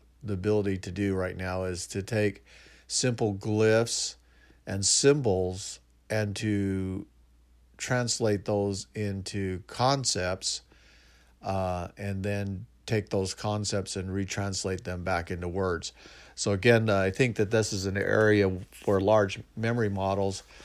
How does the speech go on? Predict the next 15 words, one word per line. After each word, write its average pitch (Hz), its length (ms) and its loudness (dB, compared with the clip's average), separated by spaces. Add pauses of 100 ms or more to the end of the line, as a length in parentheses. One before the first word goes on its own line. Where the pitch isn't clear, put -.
(360)
is 98 260 -4
not 107 240 2
just 104 300 0
putting 101 500 0
more 117 520 8
in 92 180 -2
there, 95 420 0
more 110 320 6
parameters, 95 760 -4
trillion 117 420 0
parameters, 95 580 -4
a 90 40 -6
bil-, 107 340 0
you 98 180 -6
know, 92 240 -8